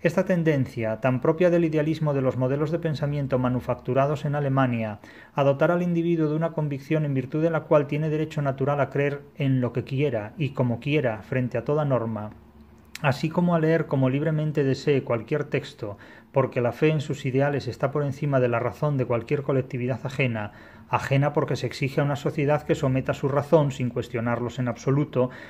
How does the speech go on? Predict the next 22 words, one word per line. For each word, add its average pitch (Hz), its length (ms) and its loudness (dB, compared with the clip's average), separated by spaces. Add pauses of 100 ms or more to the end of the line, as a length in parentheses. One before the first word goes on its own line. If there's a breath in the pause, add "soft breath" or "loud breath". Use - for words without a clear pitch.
(140 loud breath)
a 139 100 0
los 143 200 0
imperativos 143 580 2
fideístas 139 560 2
de 147 80 -2
sus 123 220 -4
dirigentes, 131 720 -4 (240 loud breath)
de 131 100 0
modo 135 220 4
que 165 140 2
la 151 100 6
libertad 139 460 2
consistirá 143 560 0
en 156 80 0
adaptarse 139 480 2
a 156 40 4
los 147 140 -2
imperativos 135 560 0
categóricos 139 640 0
de 131 80 -6
su - 100 -6
mayoría. 117 580 -2